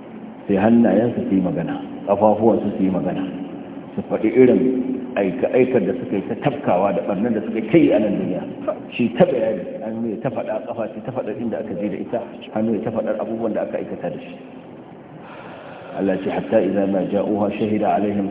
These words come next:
سمعهم وأبصارهم وجلودهم بما كانوا يعملون. وقالوا لجلودهم لم شهدتم علينا؟ قالوا أنطقنا الله الذي أنطق كل شيء وهو خلقكم أول مرة وإليه ترجعون. وما كنتم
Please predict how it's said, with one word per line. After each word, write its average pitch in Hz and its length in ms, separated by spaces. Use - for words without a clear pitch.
سمعهم 101 500
وأبصارهم 104 760
وجلودهم 107 640
بما 95 220
كانوا 95 260
يعملون. 78 360
وقالوا 127 420
لجلودهم 123 720
لم 156 240
شهدتم 131 500
علينا؟ 123 420
قالوا 120 300
أنطقنا 143 480
الله 131 340
الذي 120 340
أنطق 117 300
كل 113 240
شيء 110 200
وهو 117 240
خلقكم 123 540
أول 123 300
مرة 127 260
وإليه 113 460
ترجعون. 95 400
وما 110 260
كنتم 147 420